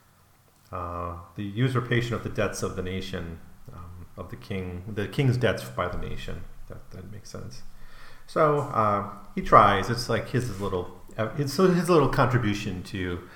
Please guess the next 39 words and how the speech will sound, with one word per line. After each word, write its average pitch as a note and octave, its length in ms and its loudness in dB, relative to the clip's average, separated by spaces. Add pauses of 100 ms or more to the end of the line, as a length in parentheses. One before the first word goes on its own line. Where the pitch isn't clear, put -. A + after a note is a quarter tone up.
(240)
French G2+ 320 -4
Revolutionary F2 460 -4
history, - 380 -4
I - 40 -2
suppose. - 540 -4 (240)
Nothing D3+ 300 4
as A#2 180 4
impressive G#2 460 2
as F#2+ 80 -2
what G#2 160 2
Tom G#2 200 4
Paine E3 280 2
would D3+ 100 2
do, C3 260 2 (460)
but E2+ 420 -2 (100)
there F2+ 200 -6
it D#2+ 160 -8
is. - 240 -14 (1500)
Um, A2 240 0 (240)
and D4 80 0
then E4 120 6
just G#3 120 4
one D#3 200 8
more B2 280 8
letter G#2 300 6
I, G2 80 4
I'll, F#2+ 280 0
I'll F#2 120 -6
throw F2 320 -4
out F2 220 -4
there, F2+ 180 -4
and F2 120 -6
that F2+ 220 -4
is F2+ 280 -4
his G#2 160 -6
letter G2+ 200 2
to G2 120 -6
James F2+ 340 -8
Madison, B2 640 2